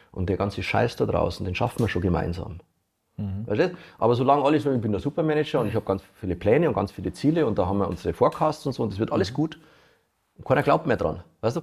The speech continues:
Speaker 1: Dann wird es ein oberflächliches Miteinander und keiner
Speaker 2: Mhm.
Speaker 1: kämpft mehr für, für, für, für,
Speaker 2: Für das
Speaker 1: für das
Speaker 2: Unter-,
Speaker 1: Ganze.
Speaker 2: ja. Das heißt eigentlich irgendwie auch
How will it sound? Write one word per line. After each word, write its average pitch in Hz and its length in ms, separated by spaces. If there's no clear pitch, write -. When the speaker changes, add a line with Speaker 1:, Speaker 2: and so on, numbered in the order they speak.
Speaker 1:
Dann 131 220
wird 143 160
es 147 100
ein 143 60
oberflächliches 165 720
Miteinander 160 560
und - 100
keiner 151 200
Speaker 2:
Mhm. 156 40
Speaker 1:
kämpft - 480
mehr 123 160
für, 131 340
für, - 360
für, 104 280
für, - 20
Speaker 2:
Für 135 260
das - 360
Speaker 1:
für 120 140
das 110 140
Speaker 2:
Unter-, - 160
Speaker 1:
Ganze. 85 340
Speaker 2:
ja. 117 300
Das 113 200
heißt 117 320
eigentlich 113 340
irgendwie 113 300
auch 98 360